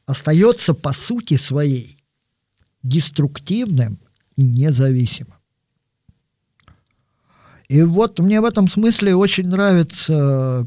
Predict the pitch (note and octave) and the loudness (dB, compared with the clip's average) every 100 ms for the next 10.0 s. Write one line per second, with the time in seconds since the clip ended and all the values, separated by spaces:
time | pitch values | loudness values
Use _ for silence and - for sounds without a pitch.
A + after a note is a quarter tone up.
0 | - F3 E3 A#2 - C3+ B2 G#2+ _ _ | -6 -4 -2 -2 0 0 0 -4 _ _
1 | _ _ _ - C#3+ D3 C#3 F3+ D3+ D3 | _ _ _ -8 -2 0 0 0 0 0
2 | C#3 C#3+ D#3 C3+ - A#2+ B2 B2+ A#2+ - | 0 0 0 0 0 -4 -2 -2 -2 -2
3 | D3+ C3 A2+ B2+ - F#3 G3 E3+ C3 - | 0 0 0 -4 -2 -2 -2 -2 -4 -10
4 | _ _ _ - C3 D3 G#3+ - B2+ - | _ _ _ -2 0 2 0 0 0 0
5 | C#3+ F3+ F#3+ C#3+ - _ _ _ - - | 0 0 -2 -4 -6 _ _ _ -20 -20
6 | - _ - C3+ B2 B2 A#2+ A#2+ A#2 A2+ | -20 _ -8 -4 -2 -2 -4 -4 -4 -4
7 | A2 G#2+ A2 A2+ A#2 A2 _ B2+ A#2+ C3+ | -6 -6 -8 -10 -12 -16 _ -8 -2 0
8 | C#3+ E3+ C#3 A#2 D#3+ F3+ D#3+ D3 E3 B3+ | 2 2 2 2 2 2 4 2 2 0
9 | G#3+ - D3+ C#3 D#3+ D#3 D3+ C3+ A#2 G2+ | 0 0 0 0 0 0 0 0 -2 -6